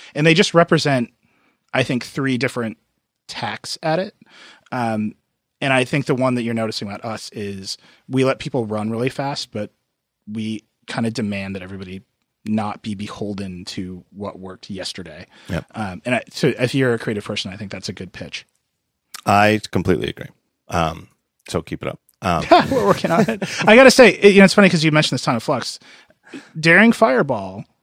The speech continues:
Speaker 1: the
Speaker 2: <laughs>
Speaker 1: last site that I go to every day on the desktop. I can't think of another website that I type into a desktop browser every day as a matter of course. Uh, not even,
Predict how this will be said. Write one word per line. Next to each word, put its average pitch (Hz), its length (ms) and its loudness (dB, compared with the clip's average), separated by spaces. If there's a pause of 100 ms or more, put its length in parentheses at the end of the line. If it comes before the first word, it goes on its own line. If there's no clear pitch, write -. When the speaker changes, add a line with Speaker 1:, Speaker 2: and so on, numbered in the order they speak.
(540)
Speaker 1:
the 156 260 2
Speaker 2:
<laughs> - 0 -
Speaker 1:
last 143 540 4
site - 460 2
that 147 100 0
I 147 140 6 (160)
go 147 220 4
to 135 500 0 (240)
every 151 300 2
day 160 280 4
on 123 100 0
the 135 80 0
desktop. - 440 -6 (600)
I 160 120 6
can't 202 280 4
think 214 200 8
of 180 160 8
another 160 640 6
website 120 560 0 (400)
that 127 240 0
I 127 420 2
type 139 240 -2
into 135 140 2
a 123 40 2
desktop 123 280 -2
browser 120 380 -4
every 127 220 -4
day 113 140 -4
as 117 120 -4
a 120 40 -2
matter 110 360 -2
of 101 160 -14
course. - 280 -4
Uh, 143 100 -8 (160)
not 254 160 4
even, 202 240 4